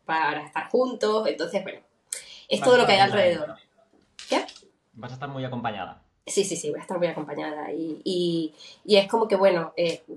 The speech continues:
Speaker 1: llevamos meses planificando esto y todo lo que hay alrededor es muy bonito, entonces, eh, nada, yo la, la verdad es que miro, miro hacia Málaga con, con ilusión ahora mismo, pero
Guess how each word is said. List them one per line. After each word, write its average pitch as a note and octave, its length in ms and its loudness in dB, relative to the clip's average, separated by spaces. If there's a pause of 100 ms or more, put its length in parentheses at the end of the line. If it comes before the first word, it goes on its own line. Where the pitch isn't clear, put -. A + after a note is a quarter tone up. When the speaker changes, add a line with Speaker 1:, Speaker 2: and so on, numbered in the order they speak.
(140)
Speaker 1:
llevamos F3 400 2
meses G3+ 320 2
planificando E3 640 -2
esto A3 560 -4
y F3 220 -18 (100)
todo G3 180 2
lo G#3 60 0
que G3+ 80 0
hay F#3+ 100 2
alrededor F#3 380 4
es F#3 160 -2
muy F#3 100 -4
bonito, D3+ 320 -8
entonces, F#3 560 -8 (460)
eh, F3 600 -6 (120)
nada, E3+ 260 -8 (200)
yo F#3 260 4
la, F#3 140 -4 (120)
la F3+ 160 2
verdad F3+ 200 2
es F3 40 -10
que G#3+ 120 -4
miro, G3 640 6
miro G3 180 0
hacia G3 160 0
Málaga G3+ 340 2
con, F3 280 -4
con E3+ 160 -4
ilusión D#3+ 420 -6
ahora D#3 160 -8
mismo, G#3 460 -4 (220)
pero B3+ 320 0